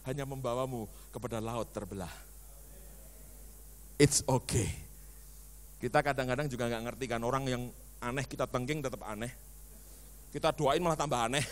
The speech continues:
Karena Tuhan mengeraskan hati mereka. Supaya mereka mengejarmu dan supaya laut terbuka.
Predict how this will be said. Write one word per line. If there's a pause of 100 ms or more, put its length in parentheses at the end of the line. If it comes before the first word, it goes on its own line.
(580)
Karena
Tuhan
mengeraskan
hati
mereka. (960)
Supaya
mereka
mengejarmu (480)
dan
supaya
laut
terbuka.